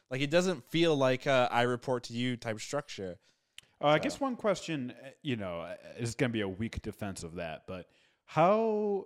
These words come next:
Speaker 2: much time before Rebels does this show take place? Do
Speaker 1: About
Speaker 2: we know?
Speaker 1: five,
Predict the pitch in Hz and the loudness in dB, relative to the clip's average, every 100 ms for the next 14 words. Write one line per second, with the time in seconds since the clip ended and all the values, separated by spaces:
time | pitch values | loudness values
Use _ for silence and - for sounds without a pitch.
0 | - 143 156 - - 135 131 139 135 131 | -8 -6 -6 -8 -8 -6 -4 -4 -6 -6
1 | 110 - - - 113 117 117 117 117 117 | -8 -10 -14 -8 -4 -2 0 0 0 -2
2 | 110 90 104 101 113 117 - - - 101 | -4 -4 -4 -2 -4 -6 -8 -12 -8 -6
3 | 92 85 - - 98 - 107 95 - 120 | -6 -8 -14 -12 -12 -8 -8 -6 -6 -8
4 | - 139 143 - 123 110 92 117 113 117 | -8 -10 -10 -2 2 2 2 2 4 4
5 | 113 | 2